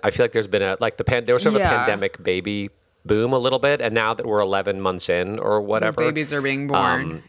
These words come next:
Speaker 2: Yeah.
Speaker 1: seems like a lot. Yeah, so I've seen that,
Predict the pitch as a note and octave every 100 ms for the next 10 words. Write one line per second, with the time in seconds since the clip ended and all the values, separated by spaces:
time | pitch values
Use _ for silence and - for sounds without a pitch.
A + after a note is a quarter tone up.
0 | - C3+ G2+ F2+ E2+ E2+ E2 E2 E2 E2
1 | E2 D#2+ - _ _ _ _ _ _ _
2 | _ - - - - - - C#3 D#3 C#3+
3 | G#2 F2 B2 A2+ - D3 C3 B2 A2 G2+
4 | -